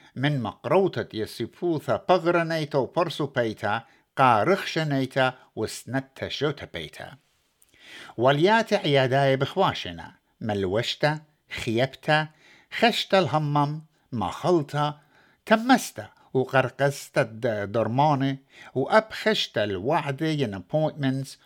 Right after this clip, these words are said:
وهيرتا جوشر بزوزناي، مخمس ربي ين بنكي، وأب عريساتا. استخصصت سنتا شوتا بيتا وأسييتت أستراليا، لي أزل بالقامة،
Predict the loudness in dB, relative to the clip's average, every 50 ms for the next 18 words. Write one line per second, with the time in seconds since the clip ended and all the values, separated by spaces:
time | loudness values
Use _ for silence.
0 | _ _ -6 -4 0 2 2 4 6 6 4 4 2 0 -2 -2 -2 -2 -4 -4
1 | -4 -4 -2 0 2 2 2 2 2 2 2 0 -2 0 0 0 0 -2 -4 -4
2 | -4 -4 -6 -8 -10 -16 -20 -16 _ -4 -4 -4 -2 -4 -6 -6 -6 -4 -2 -2
3 | -2 -2 -2 -4 -4 -4 -4 -6 -8 -8 -6 -8 -8 -8 -8 -12 -12 -14 -14 -14
4 | -18 _ _ _ -12 -10 -10 -2 0 2 2 2 0 -6 _ _ _ _ -6 -2
5 | -2 0 0 -2 -4 -4 -4 -4 -4 -4 -6 -10 -16 -18 -18 -20 _ _ _ _
6 | _ _ _ _ _ _ _ _ _ _ _ _ _ _ _ _ _ _ _ _
7 | _ _ _ _ _ _ _ _ -20 -20 -20 -20 -20 -18 -14 -12 -8 -2 0 0
8 | 0 0 -2 -2 0 0 0 -2 -6 -10 -10 -10 -6 -4 -2 -2 -2 -2 _ 0
9 | 2 2 2 2 0 -2 0 0 -2 -2 0 0 0 0 0 0 0 0 0 0
10 | -2 -4 -6 -6 -4 -2 0 2 2 2 0 -4 -4 -4 -6 -8 -8 -8 -8 -6
11 | -2 0 0 0 0 -2 -4 -6 -8 -10 -14 -20 -16 -6 0 2 2 2 2 2
12 | 0 0 0 0 -2 -2 -2 0 0 0 2 2 2 2 2 2 0 -2 -2 -2
13 | 0 0 0 -2 -4 -8 -10 -12